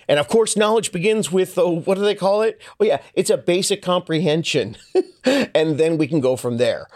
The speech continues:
So of course, that means it's time to get back to our terms and definitions. This is the letter S, part two. You know the one. It's the S word expletive that we all know three times in a row, and it usually just progressively gets worse and worse with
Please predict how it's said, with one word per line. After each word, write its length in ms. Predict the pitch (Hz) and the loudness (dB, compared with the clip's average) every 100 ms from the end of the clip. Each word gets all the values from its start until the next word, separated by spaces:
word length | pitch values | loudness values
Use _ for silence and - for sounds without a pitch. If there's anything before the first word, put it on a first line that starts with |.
| - | -4
So 140 | - | -2
of 60 | 160 | 2
course, 220 | 202 196 | 2 2
that 140 | 165 147 | 2 2
means 240 | 170 160 | 0 -2
it's 80 | 127 | -4
time 220 | 151 143 | -2 -2
to 60 | 131 | -2
get 140 | 139 | -2
back 200 | 131 127 | 0 0
to 100 | 131 | 0
our 100 | 123 | -2
terms 500 | - - 160 151 131 | -4 -2 0 2 0
and 120 | 131 | 0
definitions. 760 | 120 113 127 156 - 165 165 - - - - - _ | 0 0 0 0 0 0 0 -4 -14 -20 -20 -20 _
This 160 | 240 330 | 0 2
is 100 | 233 | 0
the 80 | |
letter 360 | 220 247 247 214 | 2 2 2 0
S, 420 | 214 185 - - - _ _ | 0 0 -4 -6 -12 _ _
part 340 | - 185 190 - _ _ | 0 0 0 -6 _ _
two. 540 | - 185 202 185 143 - _ _ _ 156 | -2 2 2 0 -4 -10 _ _ _ -2
You 140 | 190 | 2
know 140 | 294 247 | 4 2
the 160 | 165 | 2
one. 400 | 143 135 170 214 | 2 2 0 -2
It's 240 | 156 147 - | -4 -4 -2
the 240 | 156 131 | -2 0
S 260 | 135 - - | 0 -2 -2
word 280 | 160 156 - | 0 0 -2
expletive 680 | 143 - - 156 160 156 143 | -2 -2 -6 -2 0 0 0
that 100 | 151 | -2
we 140 | 139 | 0
all 180 | 147 147 | 0 0
know 260 | 147 147 156 | 0 0 -2
three 240 | - 156 | -4 -4
times 360 | - 147 156 139 | -2 0 0 0
in 80 | |
a 80 | 135 | 0
row, 280 | 131 135 156 | 0 0 0
and 80 | 123 | -4
it 100 | 107 | -4
usually 400 | 113 139 131 131 | -6 -2 0 0
just 220 | 127 - | 0 -2
progressively 600 | - 113 139 - 123 131 | -4 0 0 0 0 -2
gets 220 | 117 110 - | 0 -4 -4
worse 400 | 104 123 135 139 | 0 0 2 0
and 160 | 120 | -2
worse 380 | 113 127 135 - | 0 0 -2 -4
with 200 | 117 | -6